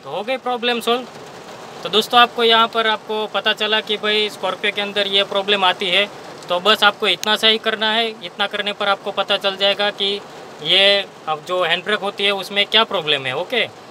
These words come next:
तो दोस्तों, अगर आपकी गाड़ी में भी ऐसी problem हो रही है तो आप ये करके, ये try करके देख लीजिए।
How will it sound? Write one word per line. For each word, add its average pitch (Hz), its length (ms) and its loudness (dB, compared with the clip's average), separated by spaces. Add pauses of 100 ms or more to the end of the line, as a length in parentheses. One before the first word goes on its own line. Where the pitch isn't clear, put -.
(240)
तो 180 480 0 (160)
दोस्तों, 190 300 0
अगर 208 200 2
आपकी 220 240 -2
गाड़ी 214 200 0
में 220 140 -2
भी 214 140 -2
ऐसी 208 200 -2
problem 208 340 -4
हो 202 120 -2
रही 208 100 0
है 208 60 0
तो 202 100 2
आप 196 140 4
ये 190 140 2
करके, 202 380 -2
ये 190 220 0
try 196 220 2
करके 202 260 -4
देख 190 200 -2
लीजिए। 202 300 -4